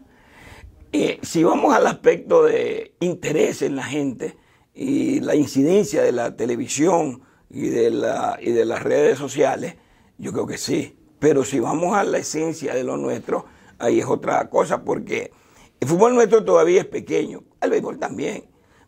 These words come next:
pero la gente está más familiarizada con el asunto y el béis-, y el béisbol tiene más figuras. Por ejemplo,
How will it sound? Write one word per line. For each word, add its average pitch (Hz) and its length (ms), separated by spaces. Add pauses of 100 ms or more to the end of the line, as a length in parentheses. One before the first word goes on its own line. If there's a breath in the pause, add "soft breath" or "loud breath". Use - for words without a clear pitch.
pero 156 180
la 147 100
gente 156 240
está 160 180
más 147 180
familiarizada 151 880
con 117 140
el - 60
asunto 117 300
y 151 140
el 139 80
béis-, 123 280 (100)
y 131 120
el 131 80
béisbol 135 400
tiene 135 360
más 107 320
figuras. 151 420 (280 loud breath)
Por 175 140
ejemplo, 196 520